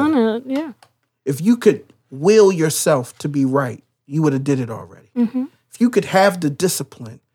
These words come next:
Speaker 2: that helps save your marriage or help save your life or help build your career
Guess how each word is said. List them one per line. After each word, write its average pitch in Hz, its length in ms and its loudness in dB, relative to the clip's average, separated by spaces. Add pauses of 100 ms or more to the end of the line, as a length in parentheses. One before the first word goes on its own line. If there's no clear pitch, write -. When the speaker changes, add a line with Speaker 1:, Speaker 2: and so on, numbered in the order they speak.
(420)
Speaker 2:
that 143 180 2
helps 170 320 2
save 156 440 0
your 151 100 4
marriage 147 760 -2 (280)
or 147 100 -2
help 156 200 4
save 160 420 0
your 131 180 4
life 131 600 -4 (280)
or 139 120 -6
help 147 320 2
build 165 360 0
your 156 100 0
career 135 600 -2